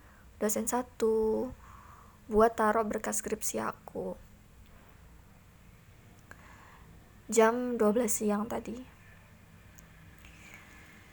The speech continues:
Akhirnya, setelah aku taruh, aku punya asumsi bakal direvisi nih, gitu. Karena teman aku kemarin kayak gitu kan. Dia direvisi. Nah, siangnya aku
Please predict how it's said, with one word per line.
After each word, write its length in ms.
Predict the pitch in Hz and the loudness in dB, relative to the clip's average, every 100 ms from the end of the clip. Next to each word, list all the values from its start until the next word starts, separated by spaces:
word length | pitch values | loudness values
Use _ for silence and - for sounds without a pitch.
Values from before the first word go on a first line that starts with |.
| - - | -16 -2
Akhirnya, 880 | 220 226 196 196 196 196 214 302 320 - - - - - | 0 2 0 0 -2 2 2 2 -2 -12 -20 -20 -20 -18
setelah 320 | - - 220 | -10 0 2
aku 160 | 214 214 | 4 0
taruh, 640 | 214 202 196 196 220 277 - - - - - | 2 2 2 4 4 4 2 -20 -20 -20 -4
aku 320 | - 240 254 | 0 4 6
punya 320 | 311 277 247 | 6 6 4
asumsi 640 | 233 220 202 214 226 277 | 4 2 0 0 2 2
bakal 320 | 277 262 269 262 | 4 6 6 6
direvisi 640 | 269 262 - 285 - 277 | 4 2 0 0 0 -2
nih, 320 | 277 269 262 262 - 190 | -4 -2 -2 -4 -10 -10
gitu. 640 | 202 - 196 190 190 190 - - - - | -8 -6 -2 0 0 -4 -10 -20 -20 -10
Karena 160 | - 262 | -2 0
teman 240 | 262 247 233 | 2 0 0
aku 160 | 254 | 0
kemarin 320 | 254 247 240 262 | 2 2 2 2
kayak 320 | 226 202 208 | 0 -2 -2
gitu 160 | 226 | -4
kan. 320 | - 185 226 254 - - - - - - - - - - - | -2 -4 -4 -12 -18 -20 -20 -20 -20 -20 -20 -20 -20 -10 -2
Dia 80 | 220 | 2
direvisi. 800 | 220 214 214 196 - 196 170 - - - - - - - - - - - - - - - - - - - - 214 | 4 2 0 -2 -4 -4 -8 -12 -18 -20 -20 -20 -20 -20 -20 -20 -20 -20 -20 -18 -16 -16 -18 -20 -20 -20 -10 0
Nah, 320 | 220 208 214 | 4 4 4
siangnya 480 | - 220 208 247 254 | 4 4 4 6 4
aku 160 | 277 | 4